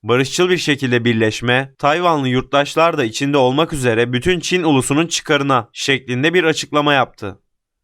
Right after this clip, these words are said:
Ancak ana karanın karşısında bağımsızlık yanlısı Demokratik İlerleme Partisi'nin ve Tayvan'ın lideri Ying Wen, Xi Jinping'e cevap olarak hali hazırdaki durumun korunması gerektiğini açıkladı. Taipei yönetiminin müttefiki Amerika ise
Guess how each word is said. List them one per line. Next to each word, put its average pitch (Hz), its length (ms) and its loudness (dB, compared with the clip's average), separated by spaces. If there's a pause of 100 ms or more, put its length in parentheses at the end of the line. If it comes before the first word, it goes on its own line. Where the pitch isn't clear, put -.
(160)
Ancak 156 440 0
ana 156 220 -2
karanın 139 340 0
karşısında 117 880 -2
bağımsızlık 135 600 0
yanlısı 131 440 -2
Demokratik 139 560 0
İlerleme 147 400 0
Partisi'nin 123 800 -4
ve 123 280 0
Tayvan'ın 156 500 0
lideri 117 360 2
Ying 113 260 0
Wen, 123 400 -2
Xi 165 320 0
Jinping'e 147 600 0
cevap 143 320 2
olarak 120 560 0
hali 165 320 0
hazırdaki 127 520 -2
durumun 127 340 2
korunması 151 500 0
gerektiğini 143 480 0
açıkladı. 104 640 -4 (500)
Taipei 139 420 0
yönetiminin 127 680 0
müttefiki 135 640 0
Amerika 151 380 0
ise 120 440 0